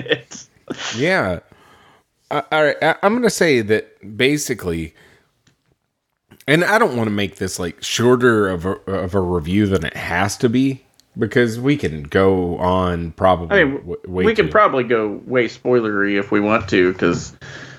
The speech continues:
Speaker 1: I don't think it's gonna matter.
Speaker 2: But I felt, I felt like this,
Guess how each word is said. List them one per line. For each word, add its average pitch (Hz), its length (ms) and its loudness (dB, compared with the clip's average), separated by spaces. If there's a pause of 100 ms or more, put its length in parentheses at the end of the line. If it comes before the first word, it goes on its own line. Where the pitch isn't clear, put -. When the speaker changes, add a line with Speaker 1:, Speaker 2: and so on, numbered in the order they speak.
(640)
Speaker 1:
I 110 60 0
don't 101 100 2
think 95 160 -2
it's 101 80 -8
gonna 92 160 -2
matter. 98 440 2 (140)
Speaker 2:
But - 180 -2
I 202 120 2
felt, - 320 -2 (120)
I 214 120 0
felt 320 240 0
like 165 240 0
this, - 320 -2